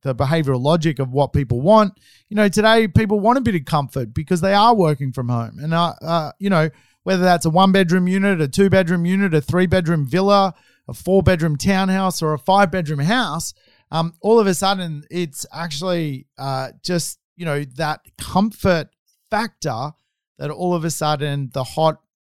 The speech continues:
um, the rental properties want. So there's a diminishing return in real estate,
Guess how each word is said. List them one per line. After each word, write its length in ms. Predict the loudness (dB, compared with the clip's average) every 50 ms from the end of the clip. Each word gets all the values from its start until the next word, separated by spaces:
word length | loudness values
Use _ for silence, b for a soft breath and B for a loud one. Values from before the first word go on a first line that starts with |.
| _ _ _ _ _ _ _ _ _
um, 400 | -12 -10 -10 -10 -10 -12 -14 -16 _ _ _ _ _
the 120 | _ -8 -4
rental 340 | -2 -2 -2 -2 -2 -2 -2
properties 480 | -2 -2 -2 -4 -8 -10 -12 -12 -8
want. 360 | -6 -4 -4 -4 -4 -6 -10
So 200 | -6 -4 -4 0
there's 220 | 0 0 0 2 2
a 100 | 0 0
diminishing 600 | -2 -4 -4 -4 -4 -4 -4 -4 -6 -6 -6 -6
return 460 | -6 -6 -4 -4 -2 -2 0 0 -2
in 140 | -2 -2 -2
real 200 | -4 -4 -4 -4
estate, 400 | -6 -4 -2 -2 -2 -2 -2 -6